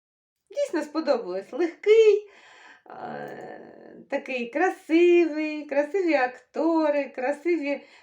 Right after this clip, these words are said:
е, події, м, такі, м, відносини цікаві. Десь, ем,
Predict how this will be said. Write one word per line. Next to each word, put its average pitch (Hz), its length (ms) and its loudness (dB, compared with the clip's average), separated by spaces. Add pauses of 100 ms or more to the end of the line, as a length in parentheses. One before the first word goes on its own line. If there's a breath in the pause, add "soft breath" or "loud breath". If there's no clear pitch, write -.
(100)
е, 214 140 -6
події, 269 1300 0 (300 loud breath)
м, 208 680 -12 (100)
такі, 254 360 -10
м, 233 140 -10 (3000 soft breath)
відносини 277 920 -4
цікаві. 247 880 -2 (2000 soft breath)
Десь, 339 540 -2
ем, 185 760 -8